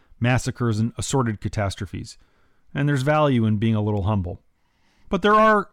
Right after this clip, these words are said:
limits on how much empathy he can show, and maybe more importantly, how long he can show it. Who knows what he'll tweet today, for example.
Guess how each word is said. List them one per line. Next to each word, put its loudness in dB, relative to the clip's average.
limits 0
on 0
how -2
much 0
empathy -4
he -4
can -4
show, -2
and 0
maybe 0
more 2
importantly, 0
how 0
long 0
he -2
can -4
show -2
it. -10
Who 2
knows 2
what -2
he'll 0
tweet -4
today, -2
for -12
example. -8